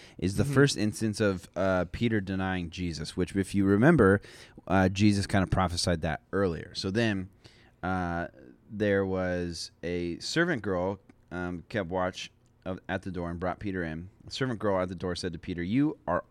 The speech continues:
Speaker 1: you also are not one of this man's disciples, are you?" And he said, "I am not." So that was the first one.
Speaker 2: There's one. One strike.
Speaker 1: Um, then we kinda skip, uh, in between. Uh, so verse, like, nineteen through twenty-four, this is a section that's talking about the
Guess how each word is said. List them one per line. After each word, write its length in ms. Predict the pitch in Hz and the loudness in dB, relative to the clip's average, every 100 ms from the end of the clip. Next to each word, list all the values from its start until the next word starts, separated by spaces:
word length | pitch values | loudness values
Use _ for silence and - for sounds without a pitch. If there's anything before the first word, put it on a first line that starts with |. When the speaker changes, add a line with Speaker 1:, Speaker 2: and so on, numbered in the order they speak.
| _ - | _ 0
Speaker 1:
you 180 | 143 | 2
also 340 | - 143 - 120 | 6 4 4 0
are 120 | 104 | 2
not 340 | 98 104 117 | 0 0 -2
one 180 | 92 101 | -2 -2
of 100 | 92 | 0
this 240 | 98 - 95 | -2 -2 -2
man's 240 | 90 82 | -4 -4
disciples, 480 | 78 - 196 85 82 | -6 -2 -2 -2 0
are 100 | 113 | 0
you?" 100 | 196 285 - - - | 0 -4 -16 -20 -12
And 60 | 90 | -8
he 40 | |
said, 200 | 90 90 | -2 -2
"I 120 | 82 107 | 0 0
am 100 | 104 | 0
not." 200 | 78 - _ | -4 -8 _
So 140 | - 76 | -14 -8
that 80 | |
was 120 | 82 101 | -8 -8
the 40 | |
first 320 | 113 117 - | -2 -2 -4
one. 160 | - - - | -14 -14 -10
Speaker 2:
There's 160 | 117 | -4
one. 300 | 131 131 110 101 - _ _ - | 0 0 0 -4 -16 _ _ -12
One 140 | 135 | -10
strike. 380 | - 110 107 - - | -8 -8 -8 -10 -2
Speaker 1:
Um, 520 | 107 110 107 104 107 | 2 4 2 0 0
then 320 | 135 127 131 107 | 2 2 -2 -4
we 120 | 135 | -2
kinda 180 | 131 107 | -2 -2
skip, 280 | - 139 - _ - | -2 -2 -4 _ -14
uh, 80 | - - - | -14 -14 -4
in 140 | 113 | -2
between. 600 | 104 - 170 180 139 127 | -2 -4 0 2 2 0
Uh, 300 | - 110 104 | -2 -2 -2
so 220 | - 117 | -2 -4
verse, 320 | 98 123 123 - | -2 -2 0 0
like, 160 | 110 | 0
nineteen 480 | 107 110 87 120 107 | 0 -2 -2 -4 -4
through 300 | 104 104 101 | -4 -4 -4
twenty-four, 520 | 92 123 107 - 127 113 | -4 -6 -6 -2 -2 0
this 200 | 110 110 | -2 -4
is 80 | 101 | -6
a 60 | |
section 360 | - 98 - 95 | -4 -4 -4 -8
that's 120 | - | -6
talking 220 | 98 92 | -8 -6
about 120 | |
the 60 | 87 | -8